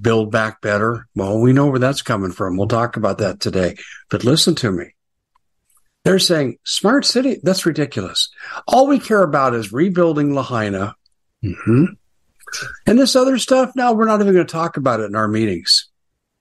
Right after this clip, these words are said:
Do you know what's interesting is the Hawaiian Islanders who are going to these state meetings, they're not happy.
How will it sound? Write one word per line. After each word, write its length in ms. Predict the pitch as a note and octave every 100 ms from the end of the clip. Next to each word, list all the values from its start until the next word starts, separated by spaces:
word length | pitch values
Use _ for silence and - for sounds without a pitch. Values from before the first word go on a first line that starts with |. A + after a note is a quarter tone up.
| _ _ _ _ _ _ _ _ - - - - - -
Do 80 |
you 60 | D#3
know 60 | B3
what's 140 | C#3
interesting 460 | F3+ F#3+ E3+ C3+ A2
is 140 | G#2
the 120 | A2
Hawaiian 640 | A2 A2 C#3+ A#3+ F3+ A2 -
Islanders 520 | B2 C#3+ A#2 G2 G2
who 120 | G#2
are 60 | F#2+
going 300 | F#2+ A2+ A#2+
to 60 | G#2
these 220 | G2 F#2+
state 300 | - A2+ G2
meetings, 580 | G2+ G2+ B2 B2 - - _ _ _ _
they're 200 | - A2
not 200 | F#3 E3
happy. 540 | A2 A2+ B2+ E2+ -